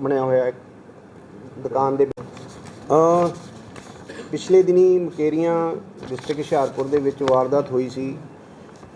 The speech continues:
ਮੁਕੇਰੀਆਂ ਬੜੀ ਸੈਂਸੇਸ਼ਨਲ ਕ੍ਰਾਈਮ ਸੀਗਾ ਕਿਉਂਕਿ ਥਾਣੇ ਦੇ ਬਿਲਕੁਲ ਦੋ ਸੌ ਤਿੰਨ ਸੌ ਮੀਟਰ 'ਤੇ ਇਹ ਸ਼ਾਪ ਹੈਗੀ ਆ ਔਰ ਰਾਤ ਦੇ ਸਮੇਂ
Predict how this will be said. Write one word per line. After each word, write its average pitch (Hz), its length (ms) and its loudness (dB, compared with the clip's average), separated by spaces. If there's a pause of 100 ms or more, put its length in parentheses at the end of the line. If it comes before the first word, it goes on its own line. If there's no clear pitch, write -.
(260)
ਮੁਕੇਰੀਆਂ 143 440 2
ਬੜੀ 143 180 2
ਸੈਂਸੇਸ਼ਨਲ 147 920 0 (400)
ਕ੍ਰਾਈਮ 143 240 2
ਸੀਗਾ 156 400 2
ਕਿਉਂਕਿ 151 240 -2
ਥਾਣੇ 143 320 0
ਦੇ 156 80 4
ਬਿਲਕੁਲ 165 480 0 (280)
ਦੋ 147 140 4
ਸੌ 151 180 0
ਤਿੰਨ 147 180 0
ਸੌ 147 160 -2
ਮੀਟਰ 143 260 -2
'ਤੇ 143 340 -2 (120)
ਇਹ 139 60 -2
ਸ਼ਾਪ 123 320 0
ਹੈਗੀ 135 280 -2
ਆ 151 60 -4 (960)
ਔਰ 143 120 4
ਰਾਤ 143 220 6
ਦੇ 165 180 2
ਸਮੇਂ 147 480 0